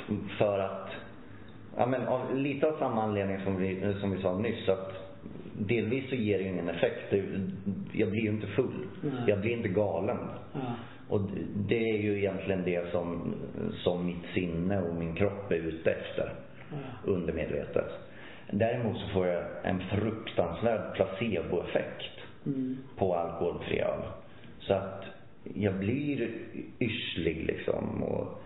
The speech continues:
Speaker 1: alltså, känner mig lite berusad fast jag inte är berusad. Och det,
Speaker 2: Ja.
Speaker 1: det tycker jag bara är otäckt. Det är fruktansvärt otäckt, och då mår inte jag bra.
Speaker 2: Nej. Nej, men det är det där, ja.
Speaker 1: Och det påminner om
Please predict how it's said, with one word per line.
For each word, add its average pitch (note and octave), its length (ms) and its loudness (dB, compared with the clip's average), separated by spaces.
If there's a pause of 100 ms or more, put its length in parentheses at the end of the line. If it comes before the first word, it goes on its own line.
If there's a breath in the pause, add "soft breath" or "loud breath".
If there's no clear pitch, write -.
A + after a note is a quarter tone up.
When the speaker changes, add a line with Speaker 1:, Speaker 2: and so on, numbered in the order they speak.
(420 loud breath)
Speaker 1:
alltså, G#2 220 2 (220)
känner G#2 420 4
mig D#3 240 2
lite A2 420 2
berusad F2 680 2
fast F2 280 0
jag F#2 140 4
inte F2 240 2
är B2 220 2
berusad. E2 520 0
Och F#2+ 100 4
det, F#2+ 200 0
Speaker 2:
Ja. G2 60 2 (460 loud breath)
Speaker 1:
det A2 100 4
tycker C3 220 2
jag A2+ 120 4
bara F#2+ 120 2
är F#2+ 80 4
otäckt. - 720 -2 (240)
Det G#2 160 4
är G2 80 4 (400)
fruktansvärt - 600 0
otäckt, F#2+ 420 -2
och F#2+ 60 2
då G2+ 140 2
mår A2 240 0
inte G#2 140 -2
jag F2+ 160 2
bra. - 400 0 (140)
Speaker 2:
Nej. C3+ 140 -2 (920 loud breath)
Nej, A#2+ 140 -4
men C3+ 100 0
det D3+ 100 2
är C#3+ 160 0
det D3+ 60 0
där, B2+ 340 -2
ja. - 380 -2
Speaker 1:
Och G#2+ 80 4
det G#2+ 80 4
påminner F2+ 720 2
om F2 300 0